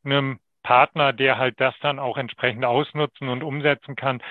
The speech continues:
ist gerade für ein, äh, mittelständisches Unternehmen,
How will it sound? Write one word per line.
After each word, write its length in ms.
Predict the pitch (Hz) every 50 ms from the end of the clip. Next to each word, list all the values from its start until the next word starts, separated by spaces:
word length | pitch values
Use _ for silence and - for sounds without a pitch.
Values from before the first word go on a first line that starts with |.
| - - - - -
ist 240 | - 151 143 - -
gerade 320 | - - 117 117 131 151 139
für 180 | - 147 139
ein, 380 | 135 131 127 127 131 135 147 202 190
äh, 300 | 139 127 123 123 123 117
mittelständisches 1000 | 117 131 - - 180 147 - - - 147 143 143 139 135 127 - - 127 - -
Unternehmen, 640 | 156 139 135 123 123 123 120 120 131 139 151 139